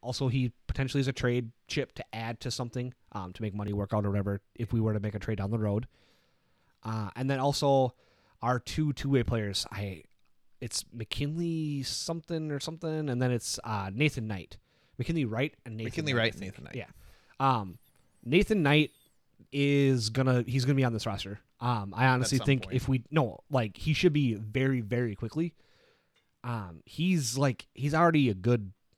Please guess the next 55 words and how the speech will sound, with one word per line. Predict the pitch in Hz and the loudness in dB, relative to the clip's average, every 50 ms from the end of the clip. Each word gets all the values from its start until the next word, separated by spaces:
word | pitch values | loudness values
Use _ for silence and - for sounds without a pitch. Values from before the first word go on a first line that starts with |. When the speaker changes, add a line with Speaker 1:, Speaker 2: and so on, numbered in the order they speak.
| _ - | _ 0
Speaker 1:
gonna | 131 127 151 151 | 2 4 4 6
be | 143 135 | 4 4
a | 123 | 2
good | 107 98 127 123 110 107 - | 2 2 2 0 0 -2 -8
N | - 110 110 | -10 -10 -8
B | 107 110 101 | -6 -6 -6
A | 95 | -6
player. | - 107 104 101 98 95 - | -6 -6 -6 -4 -6 -6 -4
Like, | 123 131 117 - - | -2 -4 -4 -4 -6
I, | 147 | -4
no, | 143 143 143 139 151 147 147 139 139 | -4 -4 -2 -2 -2 0 0 -2 -2
when | - 143 139 | -2 -2 -4
I | 139 | -2
say | - 139 | -2 -2
good, | 117 107 156 147 | 2 4 4 4
I | 135 | 4
mean, | 127 127 127 | 2 2 2
like, | 123 117 113 - - _ _ _ _ - _ - | 0 0 -2 -2 -8 _ _ _ _ -20 _ -16
he's | - - 151 143 135 113 | -8 -2 0 0 2 4
gonna | 147 147 139 | 4 4 4
hang | 113 135 139 135 | 4 2 2 0
on | 131 131 | 0 0
to | 120 110 | -2 -4
a | 104 | -6
team. | - - 127 107 85 76 - _ _ | -6 -8 -8 -8 -10 -12 -16 _ _
Speaker 2:
Yeah. | 127 117 92 90 - | -8 -8 -8 -10 -12
Speaker 1:
So | - - 147 143 | -2 4 4 4
if | 131 - | 6 6
we | - 156 | 4 2
force | 147 - - 160 165 156 | 2 4 4 4 4 4
him | - 139 | 2 0
down | 113 120 135 143 143 143 | 2 4 4 6 4 4
and, | 135 123 110 101 - | 2 0 -2 -4 -4
like, | 107 107 104 | -4 -2 0
"Hey, | 127 151 156 139 | 2 2 2 4
you're | 120 120 139 151 | 4 6 6 6
only | 151 143 143 | 6 4 2
gonna | 139 135 120 | 2 4 4
play | 131 143 | 6 6
on | 143 143 | 6 6
the | 139 | 4
G | 127 139 147 | 4 4 4
League," | 139 127 110 90 | 4 4 4 4
he's | 104 123 | 2 2
gonna | 143 147 | 2 2
be | 131 | 0
pissed | - - - 170 143 - | 0 0 -2 -2 -2 -4
next | 131 113 - | -6 -6 -4
year | 127 | -2
and | 123 | -2
he | 113 | -2
will | 107 104 104 | -2 -2 -2
not | 104 117 123 123 | -2 -2 -2 -2
be | - 95 | -2 -4
back. | - 85 62 - - - | -6 -8 -10 -12 -16 -16